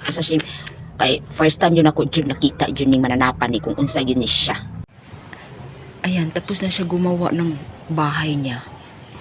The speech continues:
Pero hindi talaga siya maaan. Ayan, o. Akala mo dahon,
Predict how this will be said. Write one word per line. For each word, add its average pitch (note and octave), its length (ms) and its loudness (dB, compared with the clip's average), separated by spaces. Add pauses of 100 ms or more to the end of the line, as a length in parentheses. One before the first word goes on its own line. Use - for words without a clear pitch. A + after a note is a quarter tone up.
(320)
Pero A3 80 -10
hindi A3 240 -8
talaga G#3+ 240 -6
siya G3+ 240 -6
maaan. F3 460 -8 (1700)
Ayan, G#3 320 -2
o. - 20 -6 (1700)
Akala G#3 320 2
mo G3+ 240 2
dahon, F#3+ 560 2